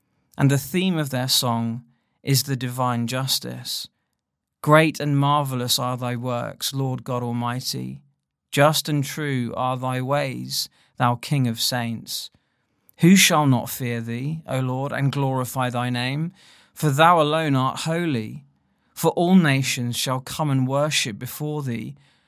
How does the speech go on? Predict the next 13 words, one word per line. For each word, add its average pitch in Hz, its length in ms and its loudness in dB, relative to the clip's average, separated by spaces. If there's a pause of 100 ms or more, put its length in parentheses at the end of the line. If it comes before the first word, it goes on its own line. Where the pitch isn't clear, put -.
(160)
for - 180 -2
thy 139 220 2
judgments 127 760 -4
are 131 200 -2
made 127 360 -4
manifest." 123 920 -4 (1800)
Justice 160 420 4
embodies 135 480 2
the 127 120 -2
idea 117 440 -2
of 113 160 -6
moral 117 500 0
equity, 113 680 -8